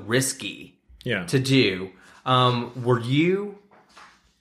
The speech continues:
Speaker 1: sold on that aspect, or were you, were you like, "You know what? Like, just push the button"?
Speaker 2: On some of 'em, it seems like, 'cause, I mean, especially Sandman, he doesn't die. So, yeah, send his ass back.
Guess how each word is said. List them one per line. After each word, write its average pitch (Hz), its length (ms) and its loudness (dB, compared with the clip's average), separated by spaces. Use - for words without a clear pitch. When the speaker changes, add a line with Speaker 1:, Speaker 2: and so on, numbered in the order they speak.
Speaker 1:
sold 214 380 0
on 220 120 4
that 220 220 6
aspect, 226 640 -2
or 139 600 0
were 127 100 2
you, 135 340 4
were 131 60 -6
you 123 100 -6
like, 120 300 2
"You 127 80 0
know 120 60 2
what? 131 380 4
Like, 127 340 2
just 127 240 -8
push 120 160 -2
the - 80 -6
button"? 95 420 -2
Speaker 2:
On 143 160 2
some 262 240 2
of 160 140 6
'em, 123 140 2
it 117 140 -2
seems 135 360 0
like, 113 320 2
'cause, 147 180 2
I 143 40 6
mean, 143 160 2
especially 135 400 2
Sandman, 95 580 -2
he 113 100 -4
doesn't 131 320 4
die. 123 320 4
So, 95 280 -2
yeah, 98 220 0
send 107 240 -4
his 107 120 -2
ass 110 180 0
back. 110 280 -4